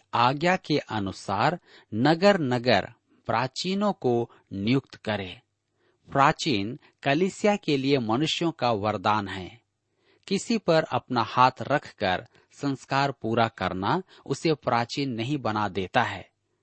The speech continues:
परंतु मेरे विचार में यह करना महत्वपूर्ण है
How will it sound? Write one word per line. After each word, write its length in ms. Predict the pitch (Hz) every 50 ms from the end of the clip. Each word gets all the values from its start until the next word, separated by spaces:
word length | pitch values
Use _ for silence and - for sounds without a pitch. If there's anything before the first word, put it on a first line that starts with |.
| _ _ _ -
परंतु 540 | - 113 107 104 95 90 - - 147 170 180 _ _ _ _ _ -
मेरे 280 | 135 170 202 226 226
विचार 440 | 185 131 104 - - 107 95 95 92 -
में 160 | 90 87 - _ _ _ _ _ _ _ _ -
यह 260 | 117 120 165 185 190 196
करना 480 | - - - 135 127 135 143 143 139
महत्वपूर्ण 680 | 131 120 101 95 113 147 - _ - - 170 165 147 120
है 300 | 104 95 87 - -